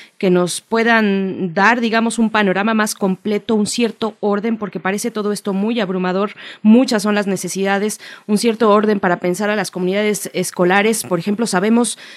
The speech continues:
cuántos chicos y chicas han abandonado el ciclo escolar, quiénes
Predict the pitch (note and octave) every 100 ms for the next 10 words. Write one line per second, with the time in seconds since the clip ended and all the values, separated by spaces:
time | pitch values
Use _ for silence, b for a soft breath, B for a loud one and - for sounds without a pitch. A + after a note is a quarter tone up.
0 | B _ A3+ A3 A3 - A#3+ - A3 F3+
1 | G#3 A3 A3+ - G3+ A3 G#3 F#3+ F3 F#3+
2 | G#3+ A3+ G3 F#3 E3+ - G#3+ G#3+ F#3 -
3 | F3 A3+ A#3 - - G#3 A#3+ A#3 A#3 -